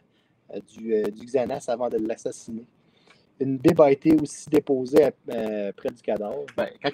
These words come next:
Speaker 2: ils disent, euh, mettons, étranglement, ça laisse croire, il, il a fait le crossface pour lui casser le cou. C'est ça qu'il faut comprendre.
Speaker 1: <laughs> Je sais.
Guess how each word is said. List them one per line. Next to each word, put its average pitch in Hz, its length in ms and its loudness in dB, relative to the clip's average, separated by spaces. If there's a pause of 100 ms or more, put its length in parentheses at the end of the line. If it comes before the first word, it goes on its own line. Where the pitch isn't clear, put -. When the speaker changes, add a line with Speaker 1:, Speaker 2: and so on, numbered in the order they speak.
Speaker 2:
ils 196 80 4
disent, - 100 2
euh, 127 260 4
mettons, 117 220 4
étranglement, 135 560 2
ça 127 100 -4
laisse 120 120 -8
croire, 160 160 0
il, 135 120 -2
il 117 80 -8
a - 40 -6
fait 156 160 0
le 139 60 2
crossface 151 440 2
pour - 80 -6
lui 120 80 -8
casser 127 240 -6
le 113 100 -18
cou. - 140 -18 (800)
C'est - 80 -20
ça 143 80 -8
qu'il - 60 -20
faut 127 120 -8
comprendre. 123 360 -10 (200)
Speaker 1:
<laughs> - 80 0 (560)
Je - 360 -12
sais. - 520 -6